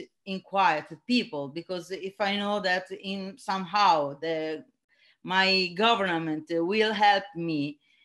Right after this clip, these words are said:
I will be more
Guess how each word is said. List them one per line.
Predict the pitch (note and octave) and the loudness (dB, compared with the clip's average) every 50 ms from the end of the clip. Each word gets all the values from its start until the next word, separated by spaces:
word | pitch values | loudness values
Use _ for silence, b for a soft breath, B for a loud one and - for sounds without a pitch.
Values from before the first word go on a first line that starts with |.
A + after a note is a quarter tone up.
| _ _ _ _ _ _ _ _ - | _ _ _ _ _ _ _ _ 2
I | G3 G#3 G#3+ G#3 G#3 | 4 6 6 6 4
will | G3+ G#3 G3+ G3 F#3+ | 4 2 2 0 0
be | E3 F3+ G3 F#3+ F#3+ F#3+ G3 E3+ - _ _ _ _ | -2 -4 -2 -2 -2 -2 -4 -6 -10 _ _ _ _
more | - F3+ F#3 F#3+ F#3+ F#3 F#3 F#3 F#3 F#3 F#3 - | -8 -4 -2 0 2 2 2 4 4 2 2 0